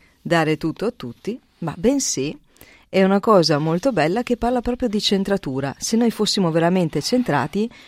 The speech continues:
riusciremo a donare tantissimo agli altri e tanto a noi stessi. Ora però siamo in una società in cui l'impero ci dà, come diceva prima Mannarino,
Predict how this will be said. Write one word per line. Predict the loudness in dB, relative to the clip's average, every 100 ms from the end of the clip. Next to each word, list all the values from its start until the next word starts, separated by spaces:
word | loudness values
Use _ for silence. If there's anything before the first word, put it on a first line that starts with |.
| _
riusciremo | -2 0 2 2 2 2
a |
donare | 0 0 0 0
tantissimo | -2 -2 -2 -6 -6 -4
agli | -2 0
altri | 0 0 -4 -4 -8
e | -6 -6
tanto | -4 -6 -4
a |
noi | -6 -6
stessi. | -10 -12 -10 -10 -12 _ _ _ -20 -20 -20 -20 -20 -6
Ora | 4 4 4
però | 2 -2 -4 _ -16
siamo | 0 2 2 0 -6 -8 -2
in | 0
una | 2 0
società | 0 0 2 4 4 2
in | -2
cui | -2 -4 -2
l'impero | -2 -2 0 0 0 -4 -8 -20 _
ci | -14 -8 0
dà, | 2 0 -6 _ -4
come | 0 0 -2
diceva | -6 -4 -6
prima | -4 -4 -4 -6 -10 -20 -20 -20 -10
Mannarino, | -6 -4 -2 -2 -2 -2 -6